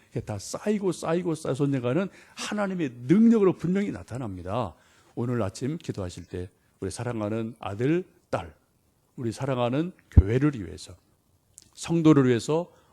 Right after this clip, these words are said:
우리가 또 위기를 맞고 있는 이 나라를 위해서 우리가 함께 기도하면서 하나님의 긍휼하심이 있어서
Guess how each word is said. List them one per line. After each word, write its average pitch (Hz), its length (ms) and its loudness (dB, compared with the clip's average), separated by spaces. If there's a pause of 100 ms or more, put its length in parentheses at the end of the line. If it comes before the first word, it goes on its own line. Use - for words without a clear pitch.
우리가 120 260 0
또 104 160 0
위기를 156 360 2
맞고 131 300 0
있는 131 200 0
이 110 140 -2
나라를 110 480 6
위해서 107 180 2
우리가 98 200 -6
함께 180 220 -4
기도하면서 95 720 -6 (320)
하나님의 131 500 0
긍휼하심이 143 680 4
있어서 98 520 -2